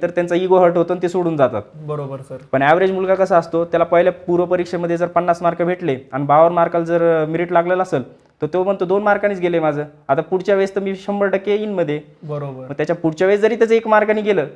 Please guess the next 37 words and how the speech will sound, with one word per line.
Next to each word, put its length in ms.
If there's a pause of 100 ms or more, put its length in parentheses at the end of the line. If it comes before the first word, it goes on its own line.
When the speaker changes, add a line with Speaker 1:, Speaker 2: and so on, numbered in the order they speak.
Speaker 1:
तरी 100
त्याच्या 220
पुढच्या 300
वर्षीसाठी 380
तो 180
तयारी 220
करतो 260
अजून 220 (240)
आणि 220
तो 100
कधी 260
ना 100
कधी 220
इनमध्ये 400
येतोच. 360 (340)
मग 140
अशीच 200
पॉझिटिव्हिटी 540
तो 100
मेन्सबद्दल 560
ठेवतो, 340
पुन्हा 220
इंटरव्ह्यूबद्दल 600
ठेवतो 480 (160)
आणि 80 (140)
finally 340
ॲव्हरेज 260
मुलगा 220
आरामशीर 480
तो 60
लागतो 400
म्हणजे 240
लागतोच. 360 (360)
फक्त 220
त-, 160 (460)
आणि 340 (160)
पेशन्स 520